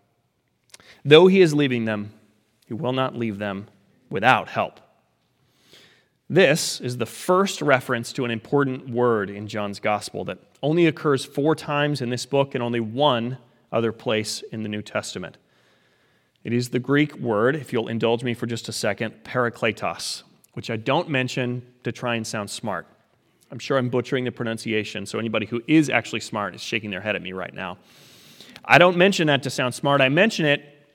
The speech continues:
because it's a word with no real English equivalent. Depending on the translation of,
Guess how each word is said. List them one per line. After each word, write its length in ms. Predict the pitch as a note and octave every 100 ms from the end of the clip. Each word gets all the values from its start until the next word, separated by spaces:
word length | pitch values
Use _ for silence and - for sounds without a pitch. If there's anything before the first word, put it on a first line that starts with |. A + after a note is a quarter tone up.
| _ -
because 300 | C3+ F3+ F3+
it's 100 | G#3+
a 60 | G3+
word 380 | D#3+ E3 D#3
with 140 | C#3+ A#2+
no 420 | B2+ D3+ F3 F3+
real 440 | D3+ D3 D3+ C#3+ C#3+
English 420 | C3+ C3+ B2 - -
equivalent. 560 | - - A#2+ F2+ - - _ _ _ _ _ _ - _
Depending 320 | C3+ F#3+ A#3
on 100 | G#3+
the 60 | F3
translation 760 | - F#3 F3 E3 D#3+ - D3 C#3+
of, 260 | B2 A#2+